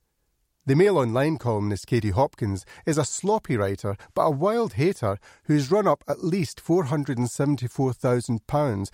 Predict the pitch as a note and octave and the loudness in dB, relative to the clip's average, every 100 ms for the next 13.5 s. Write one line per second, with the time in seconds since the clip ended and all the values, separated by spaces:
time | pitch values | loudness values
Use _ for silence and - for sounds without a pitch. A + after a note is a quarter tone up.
0 | - - A#2 C#3+ D3 A#2 - E3 C3+ G#2+ | -8 0 2 2 2 -2 -2 0 0 -2
1 | - A#2 G#2 B2+ D#3 C3 A2 G2 - A#2 | -4 -4 0 0 0 0 -4 -8 -4 -6
2 | G#2 G#2 G#2 G2 - A#2 G#2 G#2+ G#2+ G#2+ | -4 -2 -2 -2 -4 -4 -2 -2 -2 -4
3 | - - _ _ _ _ _ _ _ _ | -8 -20 _ _ _ _ _ _ _ _
4 | _ _ _ _ _ _ _ _ _ _ | _ _ _ _ _ _ _ _ _ _
5 | C4+ D4 A3 F3+ D#3+ C#3 B2+ A#2 B2 B2+ | -2 0 0 2 0 2 -2 0 0 0
6 | A2 C3+ - C#3 C#3 - G3 A3+ G#2 - | -2 -4 -4 -4 -4 -2 -2 0 -4 -6
7 | _ _ _ _ _ _ _ _ - F3+ | _ _ _ _ _ _ _ _ -2 0
8 | D#3 - B2+ A#2+ B2 A#2+ A2+ A2+ A2+ D#3 | 2 2 2 4 2 2 2 2 0 -2
9 | F3 D#3+ C#3+ C#3+ C3+ C#3 B2+ B2 A2+ A2 | -4 -4 -2 0 2 0 0 0 0 0
10 | A#2+ B2 - - G3 B2+ - - _ _ | -2 -4 -6 0 0 0 -6 -20 _ _
11 | _ _ _ _ _ _ D3 - F#3+ E3+ | _ _ _ _ _ _ -8 -2 2 2
12 | C#3+ C3+ E3 - A#2+ C3 A#2+ B2 A2 B2+ | 2 2 0 0 -2 0 2 2 2 2
13 | F#3 A2+ G2+ G#2 | 2 0 -4 -6